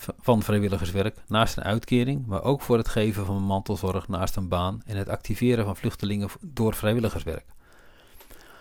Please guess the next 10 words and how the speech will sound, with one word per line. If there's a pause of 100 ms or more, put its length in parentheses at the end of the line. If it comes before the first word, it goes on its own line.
(240)
Vrijwilligers
kunnen
indien
nodig
gratis
een
verklaring
omtrent
gedrag
krijgen.